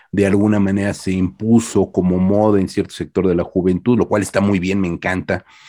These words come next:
Eh, son esas películas, y no por Corman, sino por Poe, <laughs> por, por Edgar Allan Poe, las que más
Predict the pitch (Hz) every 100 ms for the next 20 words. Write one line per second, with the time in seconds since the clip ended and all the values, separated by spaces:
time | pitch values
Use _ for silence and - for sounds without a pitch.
0 | - - - - - 104 101 98 98 -
1 | 135 135 165 165 147 - 110 120 127 -
2 | 110 107 107 120 - _ _ _ - 131
3 | 151 226 226 165 - 170 185 143 98 95
4 | 113 104 95 110 98 - 143 147 - 135
5 | 101 - 101 90 - 98 104 107 104 101
6 | 98 95 - 92 147 - - - - 113
7 | 117 113 - 117 123 123 127 -